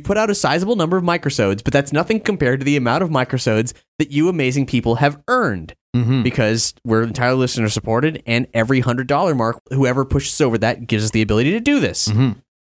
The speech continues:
Speaker 1: So, what we're gonna do is we're gonna throw a microsoda palooza. A-, and, and what that is, is it's going to be a day-long event where we are going to do a marathon recording session.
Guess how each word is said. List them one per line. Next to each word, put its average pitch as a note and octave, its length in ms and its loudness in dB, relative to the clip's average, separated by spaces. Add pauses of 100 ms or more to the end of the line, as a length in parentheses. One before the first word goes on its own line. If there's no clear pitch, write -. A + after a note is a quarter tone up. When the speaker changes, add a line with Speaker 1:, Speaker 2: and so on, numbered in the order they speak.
Speaker 1:
So, C#3+ 460 0 (520)
what F#3 120 0
we're A#3 120 0
gonna A#3 160 2
do B2 340 2
is B2 120 0
we're C3+ 60 2
gonna D3+ 220 0
throw B2 600 0 (100)
a C3 80 0
microsoda C3 580 2
palooza. G#2 500 -2 (400)
A-, - 180 -4
and, D#3 260 2
and E3+ 160 2
what A3+ 160 0
that B3 160 0
is, A#2 380 -2 (360)
is C#3+ 460 0
it's D3 180 -2
going E3+ 200 2
to D#3+ 60 -2
be C#3+ 280 2
a A#2+ 420 2 (120)
day-long E3 640 0
event C3 500 0
where A#2+ 380 0
we A#2+ 240 2
are B2+ 100 0
going B2 320 0
to B2 140 -4
do A2+ 320 2
a A2+ 100 0
marathon A2 580 0
recording B2 400 0
session. - 400 -2